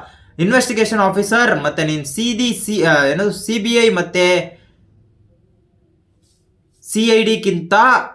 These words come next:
ಶಾರ್ಪ್ ಮೈಂಡೆಡ್ ಪರ್ಸನ್ ನೀನು. ನೀನ್ ಹೇಳು,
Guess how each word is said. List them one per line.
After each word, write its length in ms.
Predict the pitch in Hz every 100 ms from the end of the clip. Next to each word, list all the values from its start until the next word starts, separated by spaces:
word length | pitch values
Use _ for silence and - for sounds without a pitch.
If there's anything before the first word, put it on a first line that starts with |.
| - _ _ _ _ _ _
ಶಾರ್ಪ್ 520 | - 214 156 - 208
ಮೈಂಡೆಡ್ 500 | 208 202 190 190 160
ಪರ್ಸನ್ 340 | 156 - 175
ನೀನು. 240 | 151 139 170 214 - - _ _ _ _ _ _ _
ನೀನ್ 180 | 269 285
ಹೇಳು, 600 | 196 226 165 120 - _